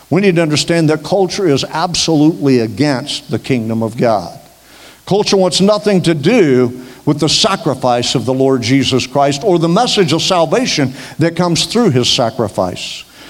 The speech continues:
Culture wants you to believe you can live any way you want to live and it's okay. Matter of fact, they take it even further than that. You can't call anything right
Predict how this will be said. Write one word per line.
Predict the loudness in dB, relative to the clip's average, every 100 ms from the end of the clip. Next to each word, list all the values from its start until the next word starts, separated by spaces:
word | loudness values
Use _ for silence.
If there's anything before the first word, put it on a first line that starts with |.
| -20 -6
Culture | 0 0 2 4
wants | 4 2 2
you | 2
to | 4
believe | 4 4 4
you | 2
can | 2 2
live | 2
any | 4 4
way | 4
you | 4
want | 4 2
to | 4
live | 4 4 2 -6 -6 0
and | 0
it's | 2 0
okay. | 0 2 0 2
Matter | 0 2
of | 0 2
fact, | 0 0
they | 0
take | 0 0 2
it |
even | 2 2 0
further | 0 0 0
than | 0 0
that. | 2 0 0 -4 -12 -20 -20 -20 -20 -20 -20 -16 0
You | 2 2
can't | 2 -2 0
call | 0 2 2
anything | 2 2 0 0
right | 2 2 2 -2